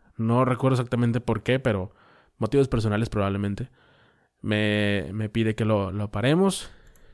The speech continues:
Le paramos. Hacemos un capítulo final y listo. Cerramos la segun-, la primera temporada. Después, como un año después, ya teníamos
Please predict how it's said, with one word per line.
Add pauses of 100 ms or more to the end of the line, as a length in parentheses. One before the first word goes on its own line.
(140)
Le
paramos.
Hacemos
un
capítulo
final (720)
y
listo. (160)
Cerramos
la
segun-,
la
primera
temporada. (1300)
Después, (640)
como
un
año
después, (220)
ya
teníamos